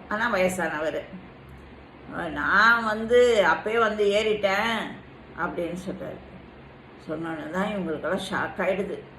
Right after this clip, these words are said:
"ஐயையோ, நம்ம தப்பா நினைச்சிட்டோமேன்னு." அப்ப அந்த சூர்யாவோட அப்பா சொல்றாரு, "உங்களுக்கெல்லாம் இது ஒரு வெறும் பயணம்தான், பஸ்ல போறது. ஆனா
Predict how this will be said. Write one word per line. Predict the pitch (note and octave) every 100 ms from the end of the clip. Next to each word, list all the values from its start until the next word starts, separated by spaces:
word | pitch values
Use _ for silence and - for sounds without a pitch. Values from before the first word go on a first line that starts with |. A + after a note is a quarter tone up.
| - - -
"ஐயையோ, | D3 - F#3+ F#3 D#3 D3+ E3+ E3 - - -
நம்ம | E3 -
தப்பா | - - G#3+
நினைச்சிட்டோமேன்னு." | A3+ G3 E3 E3 E3 - F3+ E3 D#3 E3 C#3+ - - - - - -
அப்ப | - F3 D#3+ F3 F#3 - -
அந்த | - - - - - - - - - - -
சூர்யாவோட | A3 A3+ G#3 D#3
அப்பா | C#3 - F#3
சொல்றாரு, | F#3 D#3 D3 D3 D#3+ D#3+ F#3 - - -
"உங்களுக்கெல்லாம் | A3 C4 C4 B3 C4 C#4
இது | A3
ஒரு | G3 F#3
வெறும் | F#3+ G#3 C4 -
பயணம்தான், | F#3+ G3 A3+ G#3+ E3+ E3 - - - -
பஸ்ல | E3+ F#3+ F3+ -
போறது. | D3+ D3+ D3+ - - - - -
ஆனா | F#3 F#3+ F#3+ D#3+ F3+